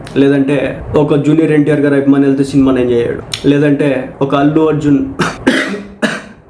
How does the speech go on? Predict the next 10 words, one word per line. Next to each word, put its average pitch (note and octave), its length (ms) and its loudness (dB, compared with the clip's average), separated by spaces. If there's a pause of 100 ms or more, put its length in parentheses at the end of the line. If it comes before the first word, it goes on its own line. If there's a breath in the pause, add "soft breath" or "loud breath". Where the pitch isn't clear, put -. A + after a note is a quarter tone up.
(120)
అభిమాని D#3+ 400 2
వెళ్తే C#3+ 260 2 (340)
సినిమాని C#3 380 4
ఎంజాయ్ C3 240 0
చేయడు. A#2+ 220 0 (220)
ఎందుకంటే C#3+ 440 4 (380)
వాళ్ళు F3 220 2 (320)
కోరుకుంటారు F#3+ 760 2 (420)
వాళ్ళ D#3 160 2 (120)
అభిమాన G#3 680 0